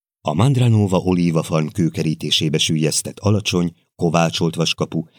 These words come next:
nyikorogva és lassan nyílt ki, amikor a hat tonnás, páncélozott limuzin kigördült a Kavicsos úton.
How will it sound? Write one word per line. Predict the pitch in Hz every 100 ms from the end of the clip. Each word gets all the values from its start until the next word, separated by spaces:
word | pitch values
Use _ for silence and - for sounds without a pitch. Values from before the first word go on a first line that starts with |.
| _ _
nyikorogva | - 139 139 120 95 82 80 _
és | - 107
lassan | 117 104 - 85 80
nyílt | 78 76
ki, | - 78 - _ _
amikor | 117 98 -
a | 73
hat | 117 113
tonnás, | 104 98 98 92 -
páncélozott | 92 87 90 95 87 85 80
limuzin | 80 78 73 73 69
kigördült | - 160 135 95 90 85
a | 82
Kavicsos | - - - -
úton. | 69 64 - 60 110